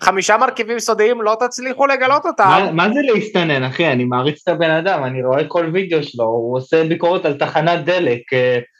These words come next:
Speaker 2: האוקטן היה בסדר, אבל, אה, השמש באזימוט שמונים ושמונה מעלות.
Speaker 1: <laughs>
Speaker 2: אני מת
Speaker 1: עושה
Speaker 2: עליו,
Speaker 1: ביקורות
Speaker 2: אחי.
Speaker 1: על, אה, וואי, ביקורות על חטיפים של תחנות דלק.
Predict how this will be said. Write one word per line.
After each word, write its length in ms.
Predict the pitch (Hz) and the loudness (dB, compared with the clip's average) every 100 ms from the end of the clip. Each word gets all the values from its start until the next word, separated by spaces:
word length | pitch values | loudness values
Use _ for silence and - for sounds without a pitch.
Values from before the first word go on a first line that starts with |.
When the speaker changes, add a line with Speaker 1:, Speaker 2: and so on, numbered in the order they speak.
| - | -2
Speaker 2:
האוקטן 680 | 147 160 160 - - 240 285 | 0 2 0 -4 -2 0 2
היה 240 | 233 247 233 | 0 -2 -4
בסדר, 720 | 220 226 208 226 220 190 175 170 | -4 -2 0 0 0 0 0 -2
אבל, 260 | 147 151 143 170 170 160 - - - 220 | -2 -2 0 0 0 -2 -4 -6 -2 0
אה, 240 | 165 170 | 2 2
השמש 500 | 165 - 220 254 214 | 0 0 0 0 0
באזימוט 480 | 180 214 214 214 190 | 0 0 0 0 -2
שמונים 420 | - 165 165 214 | -4 -2 0 0
ושמונה 380 | 214 214 175 226 196 | -2 -2 -2 0 0
מעלות. 440 | 170 160 170 185 147 - 139 131 - | 0 0 0 -2 -4 -4 -4 -4 -4
Speaker 1:
<laughs> 500 | 143 - 170 214 240 | -6 -4 -4 -2 -2
Speaker 2:
אני 160 | 247 196 | 0 2
מת 120 | 202 | 2
Speaker 1:
עושה 180 | 226 240 | 2 4
Speaker 2:
עליו, 160 | 180 | 4
Speaker 1:
ביקורות 300 | 156 123 127 | 4 4 4
Speaker 2:
אחי. 100 | 165 | 4
Speaker 1:
על, 140 | 160 127 | 2 2
אה, 220 | 110 104 | 0 0
וואי, 300 | 107 139 123 | 4 6 4
ביקורות 380 | 101 101 104 127 | 0 -4 0 2
על 80 | 143 | 0
חטיפים 480 | - 113 101 117 120 | 0 -6 -4 -6 -4
של 140 | 131 | 0
תחנות 380 | 101 101 107 104 | 0 0 0 4
דלק. 340 | 117 107 90 | 4 2 0